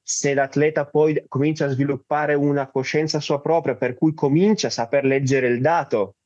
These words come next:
a quel punto lì si crea anche un problema di interpretazione dei dati,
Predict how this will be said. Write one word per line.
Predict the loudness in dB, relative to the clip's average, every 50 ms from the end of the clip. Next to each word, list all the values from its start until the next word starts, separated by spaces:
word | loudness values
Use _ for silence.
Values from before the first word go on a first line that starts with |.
| _ _ _ _ _
a | _ -4 -2
quel | 0 -2 0
punto | 0 -2 0 0 0
lì | 0 0
si | -2 -2 -4
crea | -2 0 0 0 0
anche | 0 -2 0 0 2
un | 2 2 2 2 0 0 -2
problema | -4 -4 -2 -2 -2 -2 -2 -2
di | -4 -2
interpretazione | -4 -2 -4 -4 -4 -4 -4 -4 -4 -6 -6 -4 0 2 2 4
dei | 4 4 4
dati, | 4 2 0 2 0 -2 -4 -4